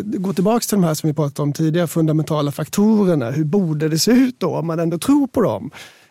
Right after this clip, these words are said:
Eh, då pratade man ju om som en jämviktskurs då att det, det är en situation då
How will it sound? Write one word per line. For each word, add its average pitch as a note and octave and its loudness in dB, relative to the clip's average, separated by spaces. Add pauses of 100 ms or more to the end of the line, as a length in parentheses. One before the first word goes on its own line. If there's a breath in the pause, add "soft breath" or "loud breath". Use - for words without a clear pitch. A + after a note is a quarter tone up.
(200 loud breath)
Eh, A#2 -4 (160)
då G3 -2 (320)
pratade F#3 -4
man F#3+ 0
ju F3 -2
om C3 -6
som C#3+ -8
en D3+ -6
jämviktskurs D3+ -6
då C#3+ -4
att C3+ -10
det, B2+ -6
det D#3 -4
är D#3 0
en D3 -2
situation F#3+ -2
då D3 0